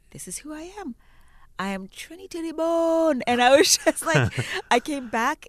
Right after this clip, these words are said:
Speaker 1: uh, to, to Canada, and everything was like, "Oh, are you, do you listen to soca?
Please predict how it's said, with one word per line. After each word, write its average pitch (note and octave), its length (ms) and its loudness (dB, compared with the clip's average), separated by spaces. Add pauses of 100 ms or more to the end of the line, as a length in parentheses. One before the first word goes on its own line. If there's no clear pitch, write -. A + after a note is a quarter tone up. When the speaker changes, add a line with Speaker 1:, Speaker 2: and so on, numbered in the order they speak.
Speaker 1:
uh, G3 520 -4
to, F#3+ 340 -2
to E3+ 600 -4
Canada, B3 320 -4
and C4 420 -2 (1040)
everything B3+ 400 0
was A3 140 -4
like, G3 240 -4
"Oh, D4+ 240 2 (140)
are A3 80 2
you, A#3+ 200 -2
do - 180 -4
you A#3 140 2
listen A#3+ 180 -8
to A3+ 100 -6
soca? C4 360 4